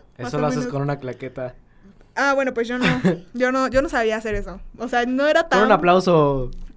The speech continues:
Speaker 1: No, ajá, no sabía, no era tan profesional para eso, entonces solamente empezaba a hablar y le calculaba y pues ya, o sea, comencé a editarlo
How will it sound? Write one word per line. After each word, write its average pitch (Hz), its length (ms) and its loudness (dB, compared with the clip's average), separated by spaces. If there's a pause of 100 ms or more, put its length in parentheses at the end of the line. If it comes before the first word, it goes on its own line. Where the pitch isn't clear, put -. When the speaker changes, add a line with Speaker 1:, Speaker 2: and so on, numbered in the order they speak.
(120)
Speaker 1:
No, 247 220 -4
ajá, 240 240 -6
no 277 160 -2
sabía, 302 320 0
no 277 220 0
era 330 220 2
tan 247 200 0
profesional 240 540 -4
para 226 160 -6
eso, 214 100 -10
entonces 226 320 -12
solamente 240 400 2
empezaba 220 360 -6
a - 20 -6
hablar 208 240 -8 (320)
y 269 100 -6
le 269 160 2
calculaba 269 720 -4
y 233 500 -8
pues 262 160 0
ya, 320 220 -2
o - 20 -4
sea, 339 140 -4
comencé 254 340 -4
a 311 320 0
editarlo 294 720 -2